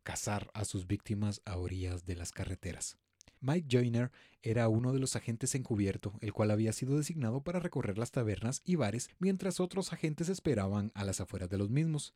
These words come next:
Sería en el Last Resort, un bar de moteros, o también conocido de bikers, que era bastante popular, donde encontraría que ambas mujeres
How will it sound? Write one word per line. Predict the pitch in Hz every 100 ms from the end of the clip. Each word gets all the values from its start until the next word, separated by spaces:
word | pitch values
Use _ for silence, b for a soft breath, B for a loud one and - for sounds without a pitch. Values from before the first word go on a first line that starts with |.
| b
Sería | - 123 143 170 127 120
en | - 110 104
el | 98
Last | 107 131 160
Resort, | 175 - 120 120 -
un | 135 151
bar | 131 117 101
de | 95 98 95 92 90
moteros, | 92 90 - 131 110 - -
o | 101
también | - 98 104
conocido | 110 113 104
de | 98
bikers, | 104 104 - 98 -
que | - 95
era | 107
bastante | 104 - 95 110
popular, | 104 123 156 101 107
donde | 127 139 127 135
encontraría | 135 120 127 120 120 180 160 143 - b b
que | - 104
ambas | 139 170 175 190
mujeres | 185 139 120 139 -